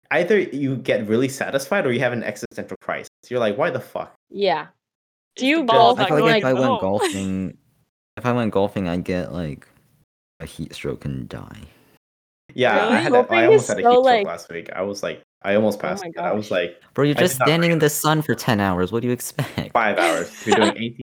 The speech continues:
Speaker 1: Five hours if you're doing, four hours if you're doing eighteen holes. Two hours if, depending how fast you go.
Speaker 2: Golfing is so expensive. Do you do it,
Speaker 1: It is.
Speaker 2: where do you do it?
Speaker 1: Uh,
Speaker 3: At a golf
Speaker 1: near
Speaker 3: place.
Speaker 2: Like golf courses?
Speaker 1: Yeah,
Speaker 2: Like
Speaker 1: golf,
Speaker 2: on
Speaker 1: uh, yeah.
Speaker 2: country clubs?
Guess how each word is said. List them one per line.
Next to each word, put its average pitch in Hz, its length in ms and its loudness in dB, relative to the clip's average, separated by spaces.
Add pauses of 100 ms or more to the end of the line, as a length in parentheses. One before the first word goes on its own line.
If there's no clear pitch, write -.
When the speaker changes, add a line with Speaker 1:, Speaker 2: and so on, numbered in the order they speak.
(140)
Speaker 1:
Five 190 180 2
hours 175 260 4
if 131 120 -4
you're 127 100 2
doing, 117 320 0
four 160 220 4
hours 117 240 2
if 101 80 -6
you're 104 80 -6
doing 95 180 -2
eighteen 92 300 -4
holes. 90 360 -4
Two 110 280 -8
hours 87 360 -6
if, 131 60 -14 (840)
depending 104 280 -6
how 85 120 -8
fast - 240 -12
you - 60 -14
go. 233 160 4
Speaker 2:
Golfing 359 260 -6
is 302 120 -4
so 277 220 2
expensive. 226 920 -2
Do 214 100 -8
you 214 60 -6
do 226 140 -2
it, 233 80 2
Speaker 1:
It - 100 -8
is. 156 60 -6
Speaker 2:
where 226 140 2
do 240 100 -6
you 233 100 -4
do 202 220 -2
it? 175 220 -4 (720)
Speaker 1:
Uh, 113 60 -4
Speaker 3:
At 113 320 4
a - 20 4
golf 110 160 2
Speaker 1:
near 131 80 -8
Speaker 3:
place. 185 260 -10
Speaker 2:
Like 220 240 0
golf 196 280 0
courses? 349 720 -4 (220)
Speaker 1:
Yeah, 120 160 -2
Speaker 2:
Like 104 100 0
Speaker 1:
golf, 104 140 4
Speaker 2:
on 214 80 0
Speaker 1:
uh, 110 40 0
yeah. 95 320 -2
Speaker 2:
country - 280 -18
clubs? - 480 -8